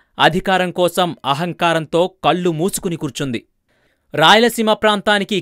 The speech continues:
కనీస నికర జలాలు కేటాయించండ్రా బాబూ, మొర్రు అని సీమ ప్రాంత ప్రజలు మొరపెట్టుకుంటుంటే, కృష్ణా డెల్టా ప్రాంతానికి నీళ్లు వదలాలంటూ రాయలసీమలోనే ధర్నా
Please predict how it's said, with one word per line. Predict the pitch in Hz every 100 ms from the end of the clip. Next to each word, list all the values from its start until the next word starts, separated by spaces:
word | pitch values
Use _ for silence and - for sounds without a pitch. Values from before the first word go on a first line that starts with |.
| -
కనీస | 185 196 262 233
నికర | 254 233 233
జలాలు | 226 220 214 214
కేటాయించండ్రా | 214 208 208 214 208 185 202 196 202
బాబూ, | 147 170 185 175 214 -
మొర్రు | 143 170 180
అని | 190 185 165
సీమ | 165 180 185
ప్రాంత | - 170 165 165
ప్రజలు | 165 156 170 156
మొరపెట్టుకుంటుంటే, | 127 160 175 160 170 160 165 170 214 _ _ _ _ -
కృష్ణా | 196 214 277
డెల్టా | 277 262 240 254
ప్రాంతానికి | 247 233 233 226 226
నీళ్లు | 185 165 220 233
వదలాలంటూ | 220 214 208 208 170 233 127 _ _ -
రాయలసీమలోనే | - 139 180 196 196 196 180 180 185 185
ధర్నా | 143 170 170